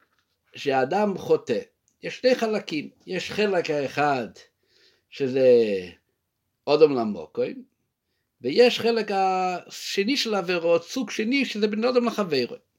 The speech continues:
אז בואו ניקח את הדוגמה שבין אדם לחברו, נגיד, בא בן אדם וגנב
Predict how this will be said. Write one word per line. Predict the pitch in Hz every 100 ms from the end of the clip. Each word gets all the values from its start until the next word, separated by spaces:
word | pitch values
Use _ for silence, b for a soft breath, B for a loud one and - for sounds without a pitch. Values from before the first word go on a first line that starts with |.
| _ -
אז | 135
בואו | 156 269
ניקח | 254 220 208
את | 202
הדוגמה | 190 156 147 160 170
שבין | 160 139
אדם | 151 165
לחברו, | 143 123 104 95 90 98 104 _ _
נגיד, | 131 135 220 180 - _ _ _ _ -
בא | 175
בן | 180 175
אדם | 151 175 180 143
וגנב | 131 120 127 127 151 165